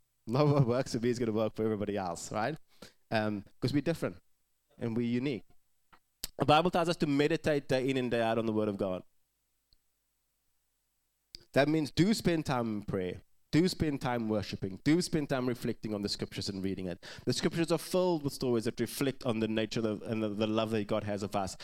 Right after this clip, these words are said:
and our true identity. And it is good to have a counter narrative to the intrusive thoughts that run through our heads.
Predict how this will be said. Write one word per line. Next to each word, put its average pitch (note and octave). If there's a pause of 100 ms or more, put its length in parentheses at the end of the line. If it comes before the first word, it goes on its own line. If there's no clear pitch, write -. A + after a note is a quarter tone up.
(160)
and B2
our A#2
true D3+
identity. G#2+ (280)
And B2+
it C3+
is D#3
good E3+
to D3+
have B2+
a A#2+
counter D3+ (420)
narrative C3
to A#2+
the A#2
intrusive A#2+
thoughts B2+
that G#2
run G#2+
through G#2+
our G2
heads. G2